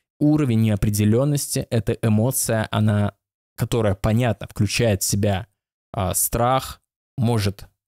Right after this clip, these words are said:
включать в себя жадность, а, ну и так далее, если мы говорим про негатив. В данном случае неопределённость заключалась в том, что, да, Джером Паул, так, он болен, он, у него ковид девятнадцать.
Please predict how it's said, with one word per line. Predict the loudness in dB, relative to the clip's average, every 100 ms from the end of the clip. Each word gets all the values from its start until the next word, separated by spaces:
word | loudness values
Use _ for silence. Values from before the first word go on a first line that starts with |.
| _
включать | -4 -2 2 0
в | 0
себя | -2 0
жадность, | 0 0 0 0 -2 -4 -12 -8
а, | -4 -2
ну | 0 0
и |
так | 0 -2 0
далее, | 0 2 0
если | 0 0
мы | 0
говорим | 2 2 2
про | 0 2
негатив. | 2 0 -2 0 -2 -2 -12 _ _ -20 -20 _ _ _ _
В | -4
данном | 0 0 0
случае | 0 -2 0 0
неопределённость | 0 -2 -2 0 2 2 0 -2
заключалась | -4 -2 -4 0 0 0 -2
в |
том, | -2 -2
что, | -2 -6 -4
да, | -2 -2
Джером | -2 0 2 0
Паул, | 0 0 0 0 -6 -4
так, | -2 -2 -8 -4
он | 0 2
болен, | 2 2 2 0 -6 _ _ _ _ _ -16 -12
он, | -4 0 -2 -4 _ -2
у | 0
него | 2 0
ковид | 0 0 2 0
девятнадцать. | 0 0 0 -2 -2 -2 -8 -12